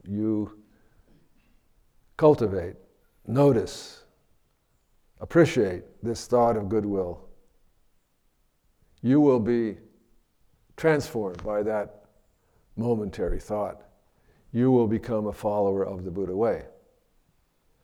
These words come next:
You will be one who, as the sutra says, takes good advice and eats the country's alms food to some purpose. So in ancient times, uh,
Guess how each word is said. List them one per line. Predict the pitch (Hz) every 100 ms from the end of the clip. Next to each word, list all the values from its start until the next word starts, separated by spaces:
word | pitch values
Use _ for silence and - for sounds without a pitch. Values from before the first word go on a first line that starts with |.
| _ _ -
You | 113
will | 113
be | 113
one | 113 117 113
who, | 107 110 104
as | 95 92
the |
sutra | 98 127 - 101
says, | - 113 113 104 - - _ _ _ _
takes | - 127 -
good | - 135
advice | 123 95 117 120 117 - - _ _ _ -
and | 117
eats | 143 170 165
the | -
country's | 143 147 131 131 120 113 -
alms | - 113 110 113 101
food | - 104 92 76 - _ _ _
to | - 104
some | - 101 92
purpose. | - 113 - - - - - - - _ _ _ _ _ _ _ _ _ _ _ _ _ _ _ _ _ _ _ _ _ _ _ _
So | - 110 104
in | 107
ancient | 117 113 107 98
times, | 113 98 101 92 -
uh, | 92 98 98